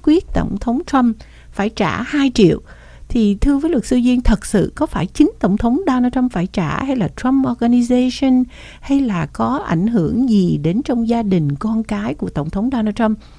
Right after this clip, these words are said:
Vì chúng ta biết là cái quỹ từ thiện này, ờ, trước đây, ờ, cũng đã bị, ờ, đóng lại, không có được hoạt động nữa, liên quan đến không riêng gì Tổng thống mà cả gia đình con cái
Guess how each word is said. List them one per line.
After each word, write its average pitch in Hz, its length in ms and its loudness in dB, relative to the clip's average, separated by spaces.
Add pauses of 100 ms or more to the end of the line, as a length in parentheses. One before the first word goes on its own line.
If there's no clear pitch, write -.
(160)
Vì 175 160 0
chúng 214 120 -4
ta 202 140 -2
biết 208 260 0
là 165 100 0
cái - 160 -6
quỹ 156 400 0
từ 160 180 0
thiện 160 280 0
này, 160 300 0 (500)
ờ, 151 300 -4
trước 294 240 -2
đây, 175 420 0 (140)
ờ, 156 100 -8 (260)
cũng 143 160 -6
đã 180 160 -2
bị, 165 360 -4
ờ, 135 320 -4 (220)
đóng 214 220 -2 (120)
lại, 180 300 -4
không 214 200 -2
có 254 80 0
được 185 180 2
hoạt - 240 -8
động 156 260 -2
nữa, 147 300 0 (340)
liên 214 240 6
quan 180 360 -2
đến 190 280 0 (200)
không 247 260 0
riêng 240 300 2
gì 165 300 2
Tổng 151 180 -4
thống 214 220 -2
mà 240 160 0
cả 139 160 -6
gia 202 180 -2
đình 165 240 0
con 175 220 -2
cái 180 260 -6